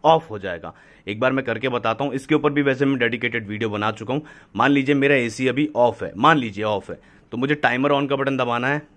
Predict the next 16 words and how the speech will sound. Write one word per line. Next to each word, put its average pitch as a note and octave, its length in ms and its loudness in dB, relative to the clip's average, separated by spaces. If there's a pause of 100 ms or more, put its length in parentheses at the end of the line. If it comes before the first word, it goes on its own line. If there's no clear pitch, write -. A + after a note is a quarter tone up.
(140)
और C3 260 2 (240)
यहाँ A#2 260 -2
पे B2 180 -4 (280)
आधा A#2 200 2
घंटा, C#3+ 300 0
एक B2 280 -2
घंटा C3+ 240 0
हो C3 160 2
गया, C#3 200 2
उसके B2 180 -6
बाद C#3+ 160 2
दोबारा A#2 380 2
टाइमर B2+ 300 -2
on A#2+ 140 -4
दबाना G#2 280 -4
है। D3+ 100 -4